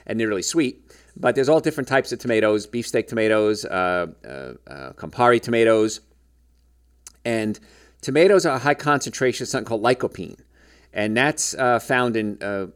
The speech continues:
uh, tomatoes and also watermelon, anything that's pink or red in color. And lycopene's antioxidant activity, uh, is one of the most powerful antioxidants there are. And with tomatoes, this is kind of a twist,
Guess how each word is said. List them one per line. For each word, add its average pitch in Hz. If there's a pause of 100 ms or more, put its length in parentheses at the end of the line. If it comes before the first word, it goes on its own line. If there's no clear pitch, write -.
(280)
uh, 95
tomatoes 123
and 107
also 101
watermelon, 107
anything 165
that's 127
pink 139
or 107
red 107
in 92
color. 107 (540)
And 123
lycopene's 147
antioxidant 135
activity, 110 (440)
uh, 113
is 117
one 127
of 120
the 120
most 120
powerful 151
antioxidants 120
there 110
are. 127 (240)
And 117
with 120
tomatoes, 139
this 143
is 131 (140)
kind 127
of 110
a -
twist, -